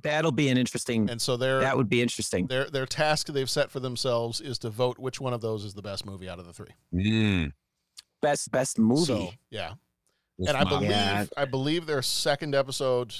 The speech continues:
Speaker 2: is, I don't, I think they were only doing a two episode one for that one. So
Speaker 1: Okay.
Speaker 2: I, I believe they already made their decision on what their favorites were. But I won't, I
Speaker 1: Okay.
Speaker 2: won't tell you since you haven't listened to it yet.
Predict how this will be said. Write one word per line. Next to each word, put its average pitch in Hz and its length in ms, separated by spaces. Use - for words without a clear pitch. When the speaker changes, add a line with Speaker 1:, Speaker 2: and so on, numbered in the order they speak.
Speaker 2:
is, 117 340
I 123 80
don't, 139 220
I 131 100
think 156 160
they 151 80
were 143 80
only 139 140
doing 127 200
a 110 60
two 135 240
episode 98 400
one 104 320
for 104 120
that 95 180
one. 85 200
So 90 360
Speaker 1:
Okay. 117 400
Speaker 2:
I, 117 40
I 113 40
believe 123 360
they 120 100
already 117 240
made 107 240
their 104 100
decision 95 520
on 104 300
what 98 120
their 87 120
favorites 76 340
were. 80 200
But 113 100
I 120 60
won't, 127 180
I - 60
Speaker 1:
Okay. 156 80
Speaker 2:
won't 156 120
tell 147 140
you 92 140
since - 180
you 107 60
haven't 98 140
listened 95 180
to 90 80
it 69 80
yet. - 160